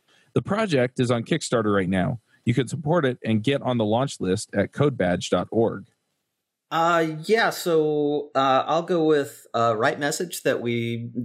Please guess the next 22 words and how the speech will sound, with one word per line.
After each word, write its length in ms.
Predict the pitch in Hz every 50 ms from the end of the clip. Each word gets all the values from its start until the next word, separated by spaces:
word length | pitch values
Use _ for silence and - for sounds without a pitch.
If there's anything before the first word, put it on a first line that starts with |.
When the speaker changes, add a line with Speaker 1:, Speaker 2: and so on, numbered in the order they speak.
| - - -
Speaker 2:
mentioned 360 | 135 123 120 120 - 117 82
earlier, 500 | 85 110 120 127 135 139 147 147 143 - -
uh, 180 | 85 101 95 95
Brennan's 640 | 98 - 110 113 117 117 117 117 113 - - - - -
company, 520 | - 123 113 117 123 123 123 131 131 123 - 76
uh, 180 | 85 98 98
where 120 | 98 101 98
they 160 | 95 101 98
do 260 | 95 107 101 98 101 -
email 440 | 107 110 110 107 104 101 95 98 - -
personalization, 840 | 127 117 - - 113 107 98 98 101 101 104 - - 113 107 107 104 -
and 380 | 95 95 95 104 107 110 95 -
you, 280 | 113 110 113 110 113 110
it, 120 | 98 - 123
you 100 | 120 117
can 140 | - 117 117
even 180 | 110 107 104
use 160 | 107 107 104
it 100 | 98 -
for 160 | - - 90 90
website 420 | 98 104 104 - 120 101 - -
personalization, 800 | - 104 - - 107 104 101 - 110 107 107 - 113 110 113 -